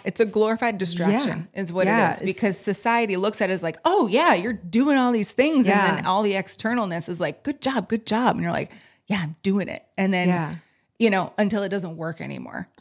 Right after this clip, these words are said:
Speaker 2: Yeah.
Speaker 1: All the external stuff is great and it looks really good.
Speaker 2: Mm-hmm.
Speaker 1: And that's what kept me going for so long, you know, 'cause everyone's like, "Oh, you're stepping on stage and you're doing this over here. And I see all the stuff you're doing." I'm like, "Yeah, it's wonderful." And then, you know,
Speaker 2: And
Speaker 1: there's
Speaker 2: it
Speaker 1: all
Speaker 2: is.
Speaker 1: this,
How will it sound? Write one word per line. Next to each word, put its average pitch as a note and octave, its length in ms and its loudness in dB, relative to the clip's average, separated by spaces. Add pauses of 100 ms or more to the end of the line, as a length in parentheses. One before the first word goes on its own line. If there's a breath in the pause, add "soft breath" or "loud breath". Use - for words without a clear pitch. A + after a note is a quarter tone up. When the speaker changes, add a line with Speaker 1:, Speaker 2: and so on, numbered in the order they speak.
Speaker 2:
Yeah. E3+ 160 -2
Speaker 1:
All F3+ 80 -2
the F3+ 100 -2
external F3+ 460 -6
stuff F3 280 -6
is - 120 -6
great F3 580 -4
and G3 100 -2
it F3 120 -6
looks F3+ 340 -6
really A3 260 -4
good. C4+ 400 -2
Speaker 2:
Mm-hmm. F3 300 0
Speaker 1:
And D#3 100 -4
that's G#3 200 0
what G3 100 -6
kept - 180 -8
me G3 80 -6
going F#3+ 400 -2
for F#3 140 -8
so D#3+ 240 -6
long, C#3 420 -8
you G3+ 140 0
know, E3+ 160 -2
'cause F#3 180 -6
everyone's F#3+ 380 0
like, - 180 -6
"Oh, D#4 140 -4
you're C4 140 -4
stepping C4+ 400 -4
on B3 140 0
stage B3+ 360 -2
and G#3 100 -4
you're G#3 120 -6
doing B3 240 0
this B3+ 180 -2
over A#3+ 160 -2
here. B3 240 -4
And A#3 80 -4
I G3 60 -6
see B3 240 -8
all A#3+ 100 -2
the A3+ 80 -4
stuff B3 300 -4
you're B3 80 -4
doing." B3 200 -2
I'm A3 80 0
like, - 220 -8
"Yeah, G4 220 -4
it's - 180 -14
wonderful." D4+ 560 -2 (720 soft breath)
And A3+ 200 6
then, G3 260 0 (100)
you G#3+ 180 0
know, F3+ 220 0
Speaker 2:
And B3 140 6
Speaker 1:
there's B3+ 40 8
Speaker 2:
it - 40 6
Speaker 1:
all - 160 6
Speaker 2:
is. - 160 6 (240)
Speaker 1:
this, - 60 -12